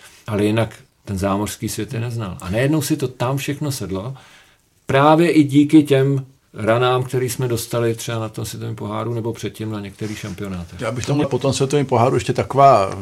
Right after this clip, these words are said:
Speaker 2: vlastně předehra před tímhletím Naga-, před tím nagánským turnajem byla ta, že vlastně Luděk Bukač skončil, tam, tam vlastně to pokračovalo nějak, i ty Eurohockey Tour turnaje,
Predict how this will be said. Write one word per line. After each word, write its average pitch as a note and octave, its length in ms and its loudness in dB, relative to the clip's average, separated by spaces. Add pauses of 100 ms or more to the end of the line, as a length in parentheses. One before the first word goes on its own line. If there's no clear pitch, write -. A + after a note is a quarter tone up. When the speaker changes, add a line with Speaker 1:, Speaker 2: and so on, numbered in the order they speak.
Speaker 2:
vlastně F#2+ 360 -4
předehra G#2+ 640 0
před F#2+ 180 -8
tímhletím G2+ 460 -4
Naga-, F2+ 320 -6
před F#2 220 -10
tím F2+ 260 -4
nagánským F#2 520 -4
turnajem F#2 360 -2
byla F#2+ 180 -2
ta, F#2 180 -4
že F#2 200 -6 (500)
vlastně - 180 -8
Luděk F2+ 240 -2
Bukač G2 260 -4
skončil, F#2 460 -4
tam, F2+ 260 -6
tam F#2 180 -10
vlastně F2 260 -8
to F2+ 120 -10
pokračovalo F2+ 580 -6
nějak, F2+ 340 -6
i G2 120 -4
ty F2+ 400 -2
Eurohockey F#2 480 0
Tour F2+ 220 -4
turnaje, F#2 600 0